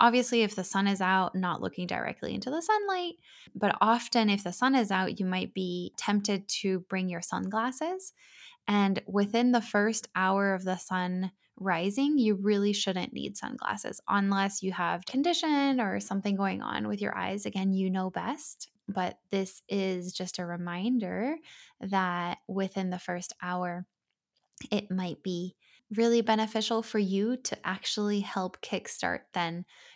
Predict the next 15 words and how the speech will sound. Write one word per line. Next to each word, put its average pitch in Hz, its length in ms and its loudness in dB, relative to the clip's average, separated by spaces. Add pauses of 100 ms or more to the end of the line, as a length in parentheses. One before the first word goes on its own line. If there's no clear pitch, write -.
your 208 140 2
melatonin 180 680 -2
in 185 100 -6
the - 220 -4
evening. 220 480 0 (1040)
And 240 600 8 (260)
in 233 100 8
order 220 260 6
to 196 140 4
also 240 420 4
help 196 420 0
your 202 100 2
melatonin 190 600 0
in 175 80 -4
the 175 100 -6